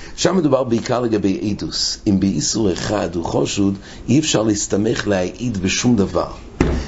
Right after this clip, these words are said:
כי חשוד לכל התורה כולו. ואי כרבנן אמרי חשוד לדבר אחד, לאו חשוד לכל התורה כולו.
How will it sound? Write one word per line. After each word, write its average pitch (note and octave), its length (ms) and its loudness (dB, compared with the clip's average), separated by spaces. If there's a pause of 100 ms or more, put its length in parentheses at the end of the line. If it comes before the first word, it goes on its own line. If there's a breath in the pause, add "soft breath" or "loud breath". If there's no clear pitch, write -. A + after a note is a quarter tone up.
(140 loud breath)
כי C3 140 2
חשוד F3+ 380 2
לכל E3 240 2
התורה D#3+ 320 2
כולו. - 220 0 (480 loud breath)
ואי D3+ 280 2
כרבנן C#3 640 2
אמרי C3+ 300 0
חשוד C#3+ 320 0
לדבר A#2+ 340 2
אחד, A#2 220 0
לאו D#3 120 2 (180)
חשוד A#2+ 360 0
לכל A2 240 2
התורה A2 300 2
כולו. - 240 0